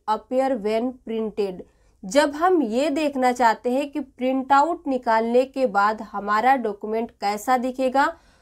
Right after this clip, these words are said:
तो प्रिंट प्रीव्यू की मदद से इसे हम पहले ही देख लेते हैं प्रिंट आउट निकालने से।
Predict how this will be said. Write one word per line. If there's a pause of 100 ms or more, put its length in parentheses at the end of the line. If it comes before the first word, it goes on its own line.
(160)
तो
प्रिंट (100)
प्रीव्यू
की
मदद
से
इसे
हम (100)
पहले
ही
देख
लेते
हैं (400)
प्रिंट
आउट
निकालने
से।